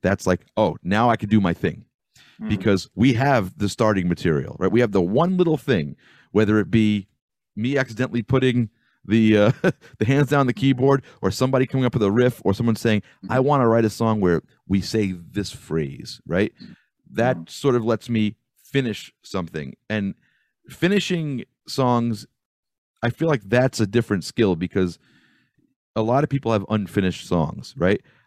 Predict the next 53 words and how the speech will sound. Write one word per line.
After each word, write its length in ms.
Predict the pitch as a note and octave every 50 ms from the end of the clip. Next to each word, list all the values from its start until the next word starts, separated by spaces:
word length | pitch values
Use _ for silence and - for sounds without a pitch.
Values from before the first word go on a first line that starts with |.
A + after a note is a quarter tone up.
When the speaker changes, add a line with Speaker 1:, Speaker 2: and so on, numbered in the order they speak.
| _ _ -
Speaker 1:
I, 380 | - B2+ C3+ C#3 C3+ C3+ B2 - - _ _ _ _ _ _ _
I 120 | - C3 C#3+
love 260 | C#3+ B2+ B2+ A2+ G2
that. 180 | F#2 D#2 D#2 - -
I 60 | A2+
love 260 | B2 B2 B2+ B2+ A2+
saying, 300 | - - - A#2+ A2+ G#2+
"Okay, 340 | A#2+ B2+ - D3 A#2+ A#2 A2 - _ _ _ _ _
what 160 | - A#2+ C#3+
do 60 | D#3+
you 60 | D#3+
got 160 | B2+ E3 D#3 -
that's 120 | G2+ -
unfinished? 480 | C#3 B2 - - F3 B2+ F#2 - - -
Let 200 | - G#2 F#2+ -
me 260 | C#3 C#3 C#3 C3+ B2+ - _ _ _ _ _ -
look 180 | A2+ C#3+ -
at 100 | D3+ C3
this 180 | - A#2 - -
from 100 | A#2 A2+
a 40 | G#2+
different 280 | G2 A#2 G#2+ A#2 A2 G2+
perspective, 560 | G2+ F#2 - - C#3+ D3+ - - F#2 F#2+ F#2
and 160 | - G2 G#2
maybe 320 | G2 G#2+ B2 D3 C#3+ A#2+ A2
together 500 | G2 G2 F2 G#2 B2+ C3 A#2 G2+ F#2 - _ _ _ _ -
we 100 | - G#2+
can 180 | - A2 F#2+ F2+
finish 720 | - - - - C#3+ C#3+ C3+ G#2+ F#2+ - - - - - _ _ _ _ _ -
this 160 | A2+ - -
idea." 380 | G2+ G2 G#2 C3 C3 G2+ D2+
And 140 | C#2 G#2 G#2
that's 240 | A2+ A#2+ F3 - -
a 40 | D3
lot 200 | C3 B2+ B2 A#2+
of 80 | A2+ G#2
how, 300 | A2 A2+ A2 G#2+ G#2+ G2+ _ _ _ _ _ _ -
how 140 | A2+ A2
Eric 360 | G2 G2+ A2+ C3 C#3+ D3+ - A2+
and 100 | G#2 G#2
I 120 | G2+ G2+
worked 320 | G2 F#2+ G2 G2+ - -
on 160 | - - G2 G2
the 60 | F#2+
latest 320 | F#2 G#2 G#2+ G#2+ G2 -
Blue 140 | - G2 F#2+
Oyster 240 | A#2+ C#3+ C3+ - G2+
Cult 220 | - - F2+ D2+ F2
album, 340 | F2 E2 C#2+ D2 D2+ C2+
is 100 | C#2+ -
he 120 | - A2 G2+
would 200 | G2 F#2+ F2+ -
say, 280 | - - G2 F#2 F2+